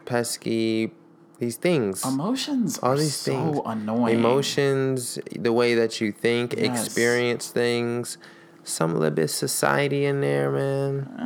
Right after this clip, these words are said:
Speaker 2: and a little bit of a, a catharticism for us, too,
Speaker 1: Yeah,
Speaker 2: getting
Speaker 1: it's a,
Speaker 2: <laughs>
Speaker 1: it's a little bit of honesty.
Speaker 2: Uh, we,
Speaker 1: That's
Speaker 2: yeah, we don't
Speaker 1: a lot of bit of honesty,
Speaker 2: Yeah.
Speaker 1: I would say.
Speaker 2: We don't, we don't talk about that as often. We don't talk about the fact that, like,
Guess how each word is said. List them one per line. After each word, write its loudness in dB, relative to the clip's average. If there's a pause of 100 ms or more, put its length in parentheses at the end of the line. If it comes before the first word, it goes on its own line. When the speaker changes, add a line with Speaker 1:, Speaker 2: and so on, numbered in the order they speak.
(120)
Speaker 2:
and 0
a 4
little 4
bit 0
of 0
a, 0
a -6
catharticism -2
for 0
us, 0
too, 0
Speaker 1:
Yeah, 4
Speaker 2:
getting 4
Speaker 1:
it's 2
a, 0
Speaker 2:
<laughs> -20
Speaker 1:
it's -8
a 6
little 4
bit 4
of 2
honesty. 2
Speaker 2:
Uh, 0
we, 4
Speaker 1:
That's 6
Speaker 2:
yeah, 6
we 4
don't 4
Speaker 1:
a 4
lot 6
of 2
bit 2
of 0
honesty, 0
Speaker 2:
Yeah. 4
Speaker 1:
I 2
would 0
say. -4 (180)
Speaker 2:
We 0
don't, 0
we 0
don't 2
talk -2
about -4
that -4
as -8
often. -6
We -6
don't -2
talk -4
about -8
the -10
fact -8
that, -8
like, -8